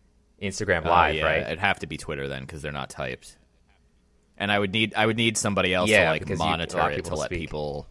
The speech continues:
Speaker 2: become speakers and whatnot. Okay.
Speaker 1: Well, I could
Speaker 2: We'll
Speaker 1: do
Speaker 2: see.
Speaker 1: that. I mean,
Speaker 2: We'll, we'll see.
Speaker 1: yeah. Th-, that'd be like celebrity treatment.
Speaker 2: <laughs> May-, maybe, maybe I'll find somebody to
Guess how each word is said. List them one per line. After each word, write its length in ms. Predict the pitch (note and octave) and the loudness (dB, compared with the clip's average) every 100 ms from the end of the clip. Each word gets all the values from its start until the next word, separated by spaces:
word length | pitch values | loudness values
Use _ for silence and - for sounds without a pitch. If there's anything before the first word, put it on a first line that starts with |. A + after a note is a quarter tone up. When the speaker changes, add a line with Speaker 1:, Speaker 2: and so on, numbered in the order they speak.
| - _ - | -20 _ -14
Speaker 2:
become 240 | D#2+ D#2+ | -10 -8
speakers 520 | D2 - C#2+ D2 C#2 C2 | -10 -10 -10 -8 -8 -8
and 100 | B1 | -10
whatnot. 440 | G#1 A#1+ A1+ - _ _ _ _ _ _ _ _ _ _ _ _ _ - | -8 -10 -12 -14 _ _ _ _ _ _ _ _ _ _ _ _ _ -10
Okay. 280 | D#2 C2 B1 - _ _ | -8 -8 -12 -16 _ _
Speaker 1:
Well, 100 | G2+ | 4
I 60 | G#2+ | 4
could 80 | A#2+ | 4
Speaker 2:
We'll 40 | |
Speaker 1:
do 80 | G#2+ | 0
Speaker 2:
see. 60 | D2 | -2
Speaker 1:
that. 280 | C#2+ - _ _ _ - _ _ _ _ _ _ _ | -4 -8 _ _ _ -20 _ _ _ _ _ _ _
I 80 | F2+ | -6
mean, 180 | F#2 E2 | -4 -4
Speaker 2:
We'll, 120 | G#2+ | -6
we'll 140 | G#2 G#2+ | -6 -8
see. 200 | - A#1+ | -6 -4
Speaker 1:
yeah. 220 | F#2+ D2+ - _ _ _ - | -2 -2 -6 _ _ _ -20
Th-, 140 | - _ - _ - | -20 _ -20 _ -8
that'd 220 | F#2 G#2+ | -2 2
be 60 | C#3 | 0
like 120 | A#2 | 0
celebrity 440 | G2+ F2 A2 D#2+ | 2 4 4 4
treatment. 420 | D#2+ E2+ C#2+ D2+ - C3+ - - - - _ | 0 -2 -2 -6 -10 -12 -10 -14 -14 -20 _
Speaker 2:
<laughs> 720 | _ _ _ - - - - - | _ _ _ -20 -20 -20 -20 -10
May-, 180 | F#2+ - | -10 -6
maybe, 600 | G2 G2+ G2 F#2+ F2 - | -4 -2 -2 -2 -4 -6
maybe 220 | F2+ F#2+ | -6 -2
I'll 80 | E2+ | -2
find 420 | - F2 E2 D#2+ - - | -4 -6 -6 -10 -14 -16
somebody 460 | - D#2 D#2 D2+ | -10 -10 -8 -10
to 260 | C#2 C#2 | -8 -10